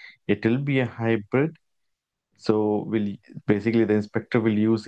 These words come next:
agent-based scanning for all the eligible instance managed by S S M. So, and it will be agentless using the E B S snapshots for eligible instance. So you can see over here, we have this hybrid approach.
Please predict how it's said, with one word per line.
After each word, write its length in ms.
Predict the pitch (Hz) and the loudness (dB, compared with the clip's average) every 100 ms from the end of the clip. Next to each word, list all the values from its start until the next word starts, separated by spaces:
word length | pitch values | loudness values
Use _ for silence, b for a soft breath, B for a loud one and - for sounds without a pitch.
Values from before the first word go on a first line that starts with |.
| - | -4
agent-based 580 | 110 107 113 107 110 - | -2 0 0 0 -2 -2
scanning 420 | 113 110 147 151 - | -4 -2 -2 -2 -2
for 140 | 120 | -2
all 360 | 104 117 131 131 | 0 -2 0 0
the 80 | |
eligible 460 | 123 120 113 117 117 | 0 -2 -4 -4 -4
instance 440 | 107 110 - 139 - | -4 -10 -4 -2 0
managed 360 | 107 107 104 | 0 0 -2
by 180 | 98 98 | -2 -4
S 120 | 92 | -4
S 160 | 95 - | -8 -2
M. 180 | 95 92 _ B B B B | -2 -2 _ B B B B
So, 680 | - 131 127 127 127 123 117 _ b b | -4 -2 2 2 2 0 -2 _ b b
and 200 | 113 123 | -4 -2
it 160 | 123 131 | -4 -2
will 80 | |
be 440 | 117 127 127 123 - _ _ - | 0 0 2 0 -2 _ _ -2
agentless 600 | 135 127 143 139 147 147 | 0 2 0 0 -2 -2
using 320 | 113 110 113 | -2 -2 -2
the 80 | 110 | 0
E 120 | 107 | 0
B 200 | 107 110 | 0 -2
S 140 | 110 - | -2 -2
snapshots 540 | 117 107 110 - 117 | -4 -2 -4 -6 -6
for 180 | - 104 | 0 0
eligible 420 | 101 101 101 101 | 0 -2 -2 0
instance. 400 | 98 98 - 92 | 0 -2 -6 -2
So 60 | 107 | 2
you 160 | 101 | 2
can 160 | 104 104 | 0 -2
see 180 | - 113 | 0 0
over 160 | 104 | 2
here, 160 | 104 120 | 0 0
we 180 | 107 98 | -2 -4
have 260 | 101 95 87 | -2 -4 -6
this 160 | 90 | -6
hybrid 400 | 98 95 95 107 | -2 0 0 0
approach. 360 | 107 - 131 | 0 0 -2